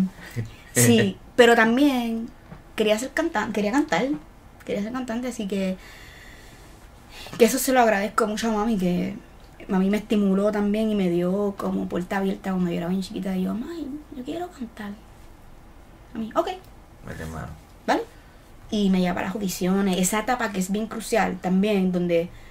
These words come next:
Speaker 2: uno puede ser boicoteado,
Speaker 1: Ujú.
Speaker 2: boicoteada por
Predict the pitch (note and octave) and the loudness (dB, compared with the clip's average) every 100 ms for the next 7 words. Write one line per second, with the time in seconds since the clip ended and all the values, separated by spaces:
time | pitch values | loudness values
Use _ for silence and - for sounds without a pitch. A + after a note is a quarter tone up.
0 | - - G3 G3 G#3+ G#3 A3 G#3+ - - | -18 -2 0 2 0 2 0 -2 -12 -20
1 | - - - G#3 F#3 - F#3+ F#3+ G3 F3 | -20 -8 2 4 4 0 2 4 4 2
2 | E3+ - - - - F#2 F#2 A#2+ - F#3 | -2 -10 -20 -20 -16 -12 -10 -12 -6 -2
3 | F#3 G3 G3 F#3 E3+ E3 | 0 0 -2 0 0 0